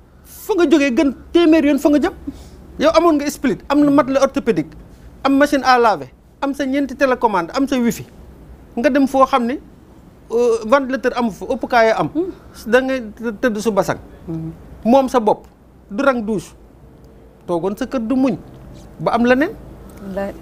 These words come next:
Speaker 3: Eh, muñ ko
Speaker 1: Mais
Speaker 3: du
Speaker 1: nag
Speaker 3: mën.
Speaker 1: jigéen ñu bare amuñu conseil. Xam nga lu tax? Euh, xarit, wéttal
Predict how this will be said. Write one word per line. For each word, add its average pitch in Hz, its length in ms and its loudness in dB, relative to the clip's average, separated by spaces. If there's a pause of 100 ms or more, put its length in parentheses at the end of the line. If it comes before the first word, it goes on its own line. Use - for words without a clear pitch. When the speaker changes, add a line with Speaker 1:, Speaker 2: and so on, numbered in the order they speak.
(120)
Speaker 3:
Eh, 180 120 6
muñ 226 180 6
ko 180 40 4
Speaker 1:
Mais 233 120 6
Speaker 3:
du 269 100 2
Speaker 1:
nag - 60 -2
Speaker 3:
mën. 220 140 -6 (180)
Speaker 1:
jigéen 302 260 2
ñu 302 80 4
bare 320 240 2 (220)
amuñu 262 260 0
conseil. 196 380 0
Xam 285 180 0
nga 330 80 4
lu 294 60 0
tax? - 240 0 (1080)
Euh, 214 300 4
xarit, 277 320 -2 (1080)
wéttal 208 400 0